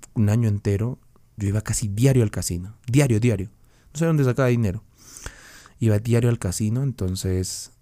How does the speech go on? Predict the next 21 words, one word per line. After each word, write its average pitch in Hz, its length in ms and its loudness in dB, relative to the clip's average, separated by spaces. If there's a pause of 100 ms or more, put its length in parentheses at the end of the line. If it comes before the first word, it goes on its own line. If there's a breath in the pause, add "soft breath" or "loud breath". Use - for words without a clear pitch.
(320)
mm, 101 640 -6
o 95 60 -6
sea, - 140 -6
ganaba 85 280 -4
y 104 60 0
perdía, 95 220 -6
ganaba 98 160 -4
y 101 40 -4
perdía, 113 240 -4
pero 135 140 -4
en 143 100 -2
realidad 156 320 -2
siempre 147 240 -6
pierdes 127 320 -4
más, 110 260 -6
pues, 98 220 -8
¿no? 107 260 -8 (800 loud breath)
Y, 95 1300 -2
y 95 260 -4
asu, 98 360 -2
es, - 500 -8